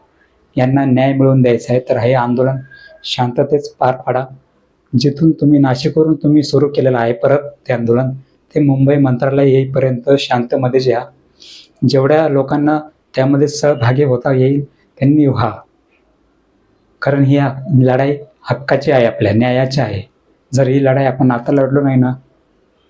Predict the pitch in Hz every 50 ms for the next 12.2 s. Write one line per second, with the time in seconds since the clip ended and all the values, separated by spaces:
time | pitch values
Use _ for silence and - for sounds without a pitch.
0 | _ _ - - 147 135 143 143 135 - - - 131 139 143 143 131 123 117 113
1 | - - 147 135 135 131 127 131 131 127 127 120 117 120 123 127 123 127 - -
2 | 127 123 123 127 127 131 - _ _ _ _ _ _ _ _ _ _ _ _ -
3 | 127 - - 127 127 131 139 131 131 - - 127 - - 107 101 98 - - _
4 | _ _ _ _ - 131 120 135 139 143 147 143 139 127 120 127 131 135 131 131
5 | - - 127 113 113 117 120 131 135 135 135 135 - _ _ _ _ _ _ _
6 | _ _ _ _ - 143 - - 139 139 - - - 127 131 135 131 127 127 131
7 | 131 131 131 131 131 135 131 123 123 131 131 131 - - _ _ _ _ _ _
8 | _ _ _ _ _ _ _ _ _ _ _ _ _ _ _ _ _ _ _ _
9 | _ _ _ - 120 117 143 147 143 131 131 - - 170 170 160 143 139 139 -
10 | - 165 156 147 143 - 131 143 147 147 156 151 135 127 - - - 156 160 170
11 | 170 170 151 139 139 143 151 156 135 - 117 131 147 143 160 151 135 - - -
12 | 170 156 165 175